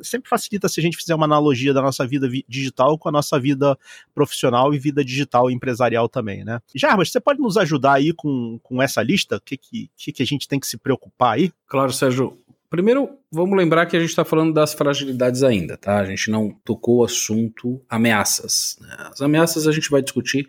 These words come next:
Speaker 2: no próximo podcast, porque elas remetem a questões do mundo exterior, basicamente. Então, quando a gente fala de fragilidades, então, a gente basicamente tá falando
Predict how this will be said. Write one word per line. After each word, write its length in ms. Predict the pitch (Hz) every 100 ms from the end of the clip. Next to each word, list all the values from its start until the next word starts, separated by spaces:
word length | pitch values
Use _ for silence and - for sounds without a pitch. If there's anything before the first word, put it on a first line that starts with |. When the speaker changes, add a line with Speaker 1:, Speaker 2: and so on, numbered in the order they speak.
| -
Speaker 2:
no 200 | 131 135
próximo 380 | 127 113 107 110
podcast, 720 | - 131 135 139 147 - - - - - - _ -
porque 260 | 123 -
elas 180 | 131 127
remetem 720 | 131 117 110 113 113 120 110
a 300 | 107 107 98
questões 640 | - 113 - 120 135 135 - - _ -
do 160 | 135 156
mundo 480 | 151 151 143 156 -
exterior, 720 | 143 135 - 143 131 131 110
basicamente. 640 | 104 104 - 95 90 - 98
Então, 240 | 143 160
quando 160 | 220 240
a 40 |
gente 120 | 190
fala 240 | - 127 113
de 320 | 107 104 104 _ _ - _ _
fragilidades, 680 | 110 98 110 131 127 139 139
então, 320 | - 156 175 156
a 40 |
gente 260 | 147 - -
basicamente 420 | 135 139 135 135
tá 60 | 160
falando 460 | - 127 143 170